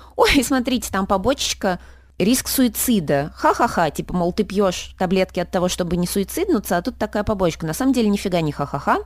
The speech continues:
И всё это легко объясняется, просто у антидепрессантов отложенный именно антидепрессивный эффект. То есть вы можете их пить недели две-три и по-прежнему морально чувствовать себя хреново.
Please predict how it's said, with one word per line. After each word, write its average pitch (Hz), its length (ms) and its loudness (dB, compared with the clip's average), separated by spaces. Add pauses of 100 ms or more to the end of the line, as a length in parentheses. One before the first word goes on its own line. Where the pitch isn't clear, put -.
(420)
И 190 200 2
всё 214 200 2
это 214 120 0
легко 190 300 2
объясняется, 185 680 -2
просто 185 600 0
у 175 320 2
антидепрессантов 180 1160 -2
отложенный 190 600 2
именно 185 420 2
антидепрессивный 170 920 0
эффект. - 640 -4 (140)
То 220 180 6
есть 160 460 0
вы 175 120 0
можете 196 440 2
их 175 200 -4
пить 208 360 -2
недели 180 440 2
две-три 180 600 2
и 185 200 -2
по-прежнему 220 500 2
морально 214 460 4
чувствовать - 380 -6
себя 185 200 -2
хреново. 139 640 0